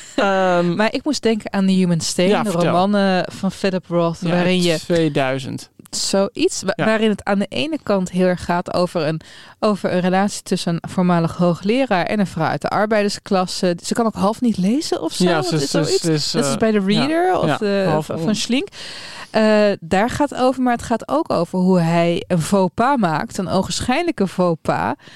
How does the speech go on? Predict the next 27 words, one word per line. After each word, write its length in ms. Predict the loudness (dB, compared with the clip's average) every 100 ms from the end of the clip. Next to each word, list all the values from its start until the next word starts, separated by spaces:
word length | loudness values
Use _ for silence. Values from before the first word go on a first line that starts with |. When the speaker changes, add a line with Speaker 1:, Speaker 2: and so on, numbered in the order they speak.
| -18
Speaker 2:
een 140 | -2 0
racistische 580 | 0 0 -2 0 -2 0
opmerking 500 | 0 2 0 0 -2
maakt 240 | -2 -2
in 100 | -4
zijn 180 | -4 -4
klas. 280 | -2 -4 -2
En 120 | 0
dan 120 | 0
ga 140 | 0 -2
je 60 |
zijn 220 | 0 0
levensgeschiedenis 720 | 0 -2 -4 -6 -6 -2 -2 0
zien. 120 | 0
Speaker 1:
Ja. 60 |
Speaker 2:
Dan 80 | 0 -2
kom 180 | 0
je 100 | 0
erachter 320 | 0 -2 -2 -2
dat 100 | 0
hij, 360 | 0 0 -2 -6 _ -20 -20 _ _ _ _ -10
nou, 140 | -6
dat 60 | -4
gaan 120 | -2 -2
we 60 |
niet 120 | -2
spoilen. 480 | -6 -6 -4 -4 -8